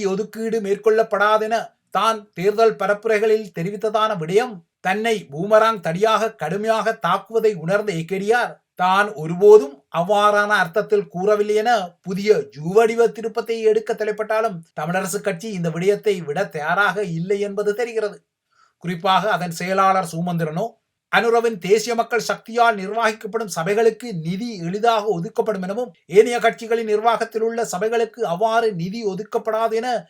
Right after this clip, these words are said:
ஸ்ரீலங்காவின் அரசு தலைவரை குறிப்பிடுவது ஒரு வகையில் வாக்காளர்களுக்கு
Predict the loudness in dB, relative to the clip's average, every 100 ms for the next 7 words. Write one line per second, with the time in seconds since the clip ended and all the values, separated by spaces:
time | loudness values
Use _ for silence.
0 | _ -16 -2 0 2 2 2 2 -2 -2
1 | -2 -2 2 0 0 -6 -8 -4 0 0
2 | -2 -8 -14 _ _ -12 -4 0 2 0
3 | -2 -10 -4 -2 -2 2 2 4 0 -4
4 | -8